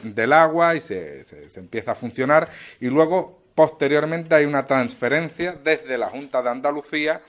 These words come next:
a los ayuntamientos. Y esa transferencia se hace, hace, eh, en el año dos mil siete, dos mil ocho, firmando un protocolo, firmando un convenio, donde había dos obligaciones. Una,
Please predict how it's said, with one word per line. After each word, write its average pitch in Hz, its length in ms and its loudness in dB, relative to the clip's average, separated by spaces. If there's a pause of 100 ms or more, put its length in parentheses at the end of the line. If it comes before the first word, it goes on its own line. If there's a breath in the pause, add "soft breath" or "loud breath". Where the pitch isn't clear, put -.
(280 soft breath)
a 135 140 2
los 131 160 0
ayuntamientos. 131 920 -2 (560 soft breath)
Y 117 80 -4
esa 147 220 -4
transferencia 151 840 -4 (180 soft breath)
se - 300 0
hace, 196 520 0 (540 soft breath)
hace, - 320 -8
eh, 110 220 0
en 107 100 -4
el 110 100 4
año 135 360 4
dos 101 180 -2
mil 127 220 -4
siete, 143 320 0
dos 113 160 -4
mil 135 180 -4
ocho, 170 360 -4 (360 soft breath)
firmando 156 760 -2
un 175 340 -4 (300)
protocolo, 143 560 0
firmando 151 640 -4
un 160 140 -4
convenio, 117 580 -4 (280 soft breath)
donde 127 300 0
había 180 400 4
dos 143 320 6
obligaciones. 135 880 2 (140)
Una, 127 340 -4